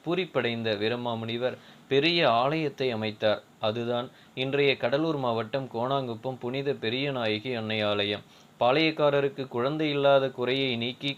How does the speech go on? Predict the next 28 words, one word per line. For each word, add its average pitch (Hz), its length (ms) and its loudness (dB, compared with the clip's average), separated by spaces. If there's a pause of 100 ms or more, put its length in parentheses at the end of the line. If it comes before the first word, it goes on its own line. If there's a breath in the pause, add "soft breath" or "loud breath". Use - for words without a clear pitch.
குலத்தை 139 460 0
தழைக்க 147 420 0
செய்ததால் 117 640 0 (240 loud breath)
அன்னையின் 120 580 -2
புகழும் 120 480 -4
பரவியது. 110 680 0 (260 loud breath)
குழந்தை 135 380 0
இல்லாத 123 340 4
தம்பதிகள் 120 720 -2
இந்த 117 280 -4
புனித 139 440 -2
அன்னை 120 380 -2
பெரியநாயகியிடம் 120 840 -2
வந்து 113 340 -6
மனமுருகி 131 680 -4
தங்களது 113 560 -2 (260 loud breath)
வேண்டுதலை 139 560 0
கூறி 120 320 -2
ஊஞ்சல் 156 380 -4
கட்டி 120 360 -6
செல்கின்றனர். 113 600 -2 (180 loud breath)
அவர்களுக்கும் 135 680 0
குழந்தை 135 400 -2
பாக்கியம் 117 480 -2
கிடைப்பதால் 110 680 0
அன்னையின் 113 640 -4
புகழும் 113 460 -4
ஓங்குகிறது. 110 640 -4